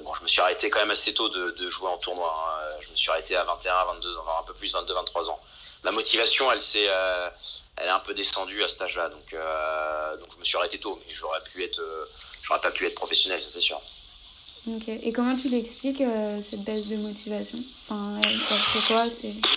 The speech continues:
Speaker 1: Tout simplement parce que, euh, parce que c'est, euh, d'une, c'est difficile, et puis après, bah, quand t'arrives à, au fur et à mesure des âges, en fait, t'as des choses qui se passent, quoi.
Speaker 2: Mm.
Speaker 1: C'est-à-dire que, euh, au niveau social, euh,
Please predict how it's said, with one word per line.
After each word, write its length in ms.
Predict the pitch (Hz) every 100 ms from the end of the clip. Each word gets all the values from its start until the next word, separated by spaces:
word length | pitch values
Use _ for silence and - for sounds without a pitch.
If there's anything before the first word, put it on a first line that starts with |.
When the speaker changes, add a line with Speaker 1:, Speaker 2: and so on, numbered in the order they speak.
| - - - -
Speaker 1:
Tout 80 | -
simplement 500 | - 117 113 120 139
parce 200 | 113 -
que, 100 | -
euh, 520 | 107 104 98 95 92 -
parce 140 | 95
que 140 | - -
c'est, 580 | - - 90 87 85
euh, 540 | 82 82 80 78 78 76
d'une, 180 | - 107
c'est 220 | - 131
difficile, 520 | 85 - - - 139 135
et 60 |
puis 120 | - 80
après, 240 | - 117
bah, 100 | 90
quand 200 | - 90
t'arrives 360 | - 92 98 92
à, 400 | 82 78 78 71
au 60 |
fur 220 | - - 117
et 20 |
à 60 |
mesure 280 | 117 113 120
des 200 | 104 101
âges, 140 | 127 117
en 60 |
fait, 220 | - 104
t'as 120 | 98 90
des 100 | 92
choses 240 | 110 104
qui 100 | -
se 60 | -
passent, 220 | 127 127
quoi. 180 | - - - - -
Speaker 2:
Mm. 80 | 226
Speaker 1:
C'est-à-dire 220 | 214 -
que, 100 | -
euh, 540 | 90 87 85 85 82
au 40 | 85
niveau 260 | 90 85 90
social, 640 | - - - 107 110 110
euh, 400 | 101 87 87 82